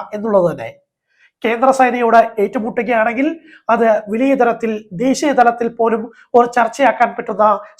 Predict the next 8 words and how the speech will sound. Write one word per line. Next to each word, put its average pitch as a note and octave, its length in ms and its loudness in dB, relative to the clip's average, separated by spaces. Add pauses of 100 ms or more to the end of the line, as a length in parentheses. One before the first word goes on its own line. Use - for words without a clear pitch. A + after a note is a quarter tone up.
സമരമായി A3 540 4 (220)
മാറ്റാൻ A3 400 2
വേണ്ടി A3 260 -6
സാധിക്കും. A3+ 340 -2 (400)
കേന്ദ്രസേനയോട് A#3 720 0 (200)
ഏറ്റുമുട്ടി A3+ 560 -6
കഴിഞ്ഞാൽ G#3+ 380 4 (480)
അവർക്ക് B3+ 380 4